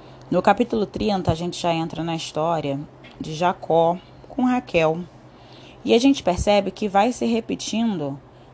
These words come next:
alguns pontos na história do passado, né?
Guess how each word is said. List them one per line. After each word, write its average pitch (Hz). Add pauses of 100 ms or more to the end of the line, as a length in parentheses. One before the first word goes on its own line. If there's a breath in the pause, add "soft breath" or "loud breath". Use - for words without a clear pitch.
alguns 190
pontos 226
na 180
história 160
do 147
passado, 143
né? 208